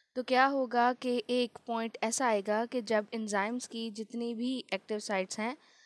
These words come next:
वो तमाम एक्टिव साइट्स ऑक्यूपाई हो जाएंगी by the substrate, तो उस पॉइंट को कहेंगे सैचुरेशन। ठीक है, और इस पॉइंट के बाद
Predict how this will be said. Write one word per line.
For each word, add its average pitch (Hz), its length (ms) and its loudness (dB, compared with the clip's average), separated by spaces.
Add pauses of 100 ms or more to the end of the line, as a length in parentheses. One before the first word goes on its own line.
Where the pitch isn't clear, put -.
(260)
वो 254 60 -2
तमाम 262 520 2
एक्टिव 247 240 -2
साइट्स 214 400 2
ऑक्यूपाई 214 380 0
हो 214 140 -2
जाएंगी 202 360 -4
by 185 240 2
the 208 180 -2
substrate, 190 540 -4 (480)
तो 254 80 2
उस 330 240 0
पॉइंट 254 340 -2
को 254 120 -4
कहेंगे 233 440 0
सैचुरेशन। 185 800 -2 (200)
ठीक 220 200 -6
है, 320 180 -2
और 226 160 0
इस 220 100 -2
पॉइंट 208 300 -4
के 220 120 -4
बाद 185 460 0